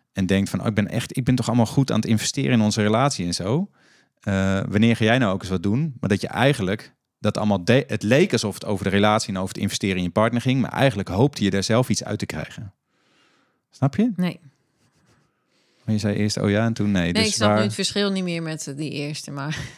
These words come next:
Speaker 1: Nou ja, whatever. Ik wel.
Speaker 2: <laughs> Dat is helemaal goed. Vast iemand die luistert ook. Ik
Speaker 1: Het
Speaker 2: ben ook niet zo scherp, jongens,
Speaker 1: het
Speaker 2: dus
Speaker 1: Nee, maar het, het gaat er dus om,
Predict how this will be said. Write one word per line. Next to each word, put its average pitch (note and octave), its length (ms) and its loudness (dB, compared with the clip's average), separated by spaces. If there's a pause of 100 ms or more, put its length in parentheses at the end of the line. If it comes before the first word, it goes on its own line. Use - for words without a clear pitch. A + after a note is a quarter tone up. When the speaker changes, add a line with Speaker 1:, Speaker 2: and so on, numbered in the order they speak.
(200)
Speaker 1:
Nou E2 140 -2
ja, D2 80 -4
whatever. E2+ 440 -6 (500)
Ik - 120 -4
wel. F2 300 -2 (160)
Speaker 2:
<laughs> - 200 -4
Dat E3+ 140 -4
is - 160 -2
helemaal E3+ 200 2
goed. - 340 -6 (200)
Vast E3 200 -4
iemand D#3+ 220 -2
die D#3+ 100 -2
luistert D3 360 -2
ook. C#3+ 60 -6
Ik - 60 -8
Speaker 1:
Het F3+ 80 0 (100)
Speaker 2:
ben F#3 40 0
ook G3 80 2
niet G3 120 4
zo D#3+ 100 -4
scherp, C3+ 380 -2
jongens, D3+ 200 -2
Speaker 1:
het D#3 80 0
Speaker 2:
dus - 220 -8 (280)
Speaker 1:
Nee, - 300 6 (380)
maar A2+ 220 4
het, - 100 -8
het D#3+ 140 0
gaat C3 240 4
er B2 80 0
dus G#2 160 -2
om, C3+ 340 -2